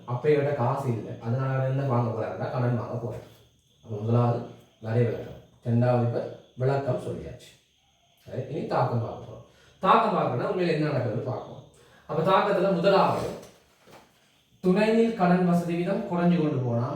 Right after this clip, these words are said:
பயம் இல்லாமல் வணிக வங்கிகள் கடன் பெறும். அப்ப கடன் பெற்றால் வணிக வங்கியில் இருக்கிற காசு அதிகரிக்கும்.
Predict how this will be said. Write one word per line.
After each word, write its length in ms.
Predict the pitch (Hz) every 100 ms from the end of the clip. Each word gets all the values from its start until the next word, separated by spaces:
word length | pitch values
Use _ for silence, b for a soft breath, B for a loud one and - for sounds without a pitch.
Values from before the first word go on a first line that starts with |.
| 175
பயம் 360 | 147 139 170 180
இல்லாமல் 420 | 160 147 135 147
வணிக 280 | 147 143 135
வங்கிகள் 340 | 131 120 180
கடன் 260 | 180 180 190
பெறும். 280 | - - - - - _ _
அப்ப 160 | - 113
கடன் 420 | 117 120 131 147
பெற்றால் 600 | 127 101 - 90 90 - - B _
வணிக 280 | 117 127 151
வங்கியில் 280 | 156 151 135
இருக்கிற 240 | 123 117
காசு 480 | 123 123 131 233 - - - -
அதிகரிக்கும். 880 | 120 123 - - - - 101 -